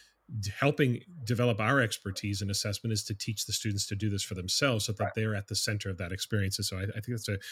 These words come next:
Speaker 1: and like you say, we don't have to drill down on those percentages exactly, but it's the idea that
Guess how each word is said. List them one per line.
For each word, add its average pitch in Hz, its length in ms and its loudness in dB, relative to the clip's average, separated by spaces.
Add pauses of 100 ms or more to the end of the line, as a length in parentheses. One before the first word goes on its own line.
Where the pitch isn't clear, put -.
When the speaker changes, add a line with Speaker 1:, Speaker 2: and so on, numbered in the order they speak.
Speaker 1:
and 151 80 4
like 156 120 8
you 143 60 -2
say, 107 160 -2
we 110 120 -2
don't 147 120 0
have 135 100 -2
to 117 160 -2 (240)
drill 127 220 6
down 117 220 4
on 110 100 2
those 104 160 2
percentages 107 540 -2
exactly, 107 420 -2
but 98 120 -4
it's 104 120 -4
the 113 140 -2
idea 117 500 -2
that 101 180 -6